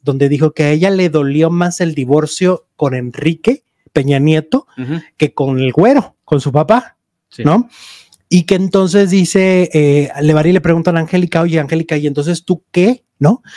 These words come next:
Speaker 1: sea, tu hija sí habla del tema, pero tú no, tú no has hablado del tema". Y entonces dijo que sí, que p-, hay dos cosas interesantes en este, en esta aparición de, de la gaviota.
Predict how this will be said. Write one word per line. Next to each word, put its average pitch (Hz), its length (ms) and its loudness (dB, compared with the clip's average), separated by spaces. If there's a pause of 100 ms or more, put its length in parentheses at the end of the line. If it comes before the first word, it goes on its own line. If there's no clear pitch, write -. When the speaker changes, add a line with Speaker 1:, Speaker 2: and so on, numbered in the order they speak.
(120)
Speaker 1:
sea, 170 180 0
tu 170 140 0
hija 247 240 -2
sí 208 160 -4
habla 214 260 2
del 156 220 -6
tema, 196 280 0
pero 117 200 -14
tú 170 100 -4
no, 233 380 0 (400)
tú 165 100 0
no 185 80 2
has 160 120 0
hablado 147 260 0
del 120 120 -12
tema". 294 300 2 (480)
Y 156 80 0
entonces 170 340 0
dijo 190 280 0
que 208 120 0
sí, 233 380 2 (240)
que 190 120 2
p-, - 140 -20 (220)
hay 254 160 0
dos 302 180 0
cosas 254 280 0
interesantes 180 640 0
en 160 80 0
este, 175 380 -2 (100)
en 147 180 0
esta 156 260 -2
aparición 160 720 -4
de, 143 440 0 (240)
de 139 160 -2
la 143 120 -2
gaviota. 143 640 -4